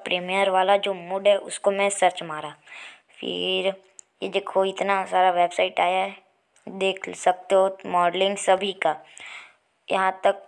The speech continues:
कि क्या रोडॉट ये सब का आया था। मैंने सबको चेक मारा सिवाय एक के, इस ऐप की। इसको चेक मारा था पर क्या शेयर करने के लिए बोलता था, इसलिए मैं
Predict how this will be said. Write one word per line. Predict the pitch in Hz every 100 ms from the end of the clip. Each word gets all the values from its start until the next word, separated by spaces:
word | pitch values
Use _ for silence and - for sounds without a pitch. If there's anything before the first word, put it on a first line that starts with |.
| -
कि | 214 214 214 - - - _ -
क्या | 180 180 180 180 175 -
रोडॉट | 180 190 190 196 190 190 196
ये | 196
सब | 190 - 208 208 -
का | 202
आया | 202 202
था। | 202 208
मैंने | 208 208 208
सबको | - 208 202 - - 220
चेक | 214 202 202
मारा | 208 196 196 208 202
सिवाय | - 185 185 190 190 -
एक | 190 - -
के, | 185 180 - _
इस | 214 208
ऐप | 185 175
की। | 196
इसको | 196 233
चेक | 233 214 214
मारा | 214 190 220
था | 220 208
पर | 208 208 202 - - - -
क्या | 196
शेयर | 196 - 190 202 -
करने | 196 196
के | 196 202
लिए | 202
बोलता | 196 202 202
था, | 214
इसलिए | 208 - 208 220 - _
मैं | 202 208